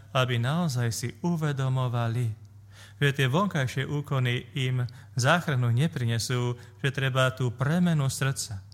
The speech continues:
Treba sa od hriechu odvrátiť, treba v pravde pred Bohom stáť a tejto pravde zo slova Boha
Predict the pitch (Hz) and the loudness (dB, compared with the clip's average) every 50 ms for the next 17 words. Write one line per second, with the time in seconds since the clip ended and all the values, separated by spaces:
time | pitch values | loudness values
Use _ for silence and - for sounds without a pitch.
0 | - - - - - - - - 147 139 135 135 127 - 139 127 120 120 113 120 | -20 -20 -20 -20 -20 -10 -2 0 2 4 4 2 2 4 2 4 4 2 2 2
1 | 120 135 170 165 - 135 127 123 120 117 120 120 120 120 117 139 131 127 - - | 2 0 0 -2 -4 -4 -4 -4 -2 0 0 0 0 0 0 -2 -4 -4 -4 -8
2 | - - - - - - 143 135 135 131 131 123 - 143 131 156 180 185 175 143 | -16 -20 -20 -20 -6 -2 0 2 4 4 2 2 0 0 2 2 2 2 0 -2
3 | 127 - 135 127 127 147 160 156 156 131 113 101 - - 127 120 120 123 127 127 | -2 0 -2 -2 -2 0 0 0 0 0 -2 -2 -2 0 2 4 4 4 2 0
4 | - - - - - - - 135 131 139 131 120 - 127 117 - 120 131 151 175 | -4 -10 -20 -20 -12 -6 -4 -2 0 0 0 0 0 -2 -2 0 0 0 2 2
5 | 185 170 143 123 117 120 104 - 135 147 165 160 147 113 101 - 117 117 110 127 | 0 0 0 -2 -2 -2 -4 -2 -2 -2 -2 0 -2 -2 -2 -2 -2 -2 0 2
6 | 127 123 127 | 2 2 0